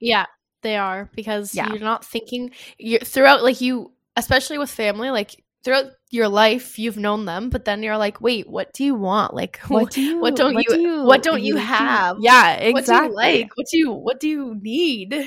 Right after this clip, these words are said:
Speaker 1: So,
Speaker 2: Exactly.
Speaker 1: yeah.
Speaker 2: So, anyways, we'll do a gift guide. Um,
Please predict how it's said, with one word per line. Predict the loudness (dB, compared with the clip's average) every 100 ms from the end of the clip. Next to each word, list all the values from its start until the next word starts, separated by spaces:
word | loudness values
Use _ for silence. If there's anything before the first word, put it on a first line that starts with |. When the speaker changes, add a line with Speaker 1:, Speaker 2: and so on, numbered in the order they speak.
| -8 -4
Speaker 1:
So, |
Speaker 2:
Exactly. | -4 -4 -2 0 0 -2 -12
Speaker 1:
yeah. | -10
Speaker 2:
So, | -4 0 0 -2 -4
anyways, | -4 -4 -6 -10 -4
we'll | -4
do | -2 -4
a | -4
gift | -4 -6 -4
guide. | -4 -4 -6 -10 -20 _ -12 0
Um, | 4 6 6 6 4 0